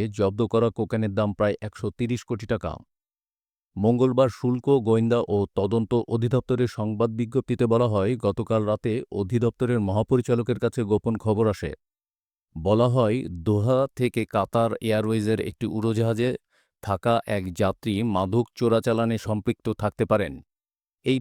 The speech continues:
তথ্যের ভিত্তিতে শুল্ক গোয়েন্দারা শাহজালাল বিমানবন্দরে সতর্ক অবস্থান নেয়। উড়োজাহাজটি দিবাগত রাত আড়াইটার দিকে বিমানবন্দরে অবতরণ করে।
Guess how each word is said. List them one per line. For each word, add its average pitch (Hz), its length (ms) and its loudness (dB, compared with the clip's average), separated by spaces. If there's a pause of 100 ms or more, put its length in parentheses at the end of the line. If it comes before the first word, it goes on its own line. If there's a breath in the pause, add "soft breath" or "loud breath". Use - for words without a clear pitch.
তথ্যের 139 400 -2
ভিত্তিতে 131 400 -2
শুল্ক 123 320 -6 (100)
গোয়েন্দারা 127 420 2
শাহজালাল 120 580 0
বিমানবন্দরে 113 680 -2
সতর্ক 110 380 -6 (200)
অবস্থান 107 480 -2
নেয়। 98 240 -4 (800 soft breath)
উড়োজাহাজটি 139 680 2
দিবাগত 117 500 2
রাত 113 240 2 (120)
আড়াইটার 117 580 0
দিকে 123 260 -2 (120)
বিমানবন্দরে 110 640 0
অবতরণ 107 420 -2
করে। 98 240 0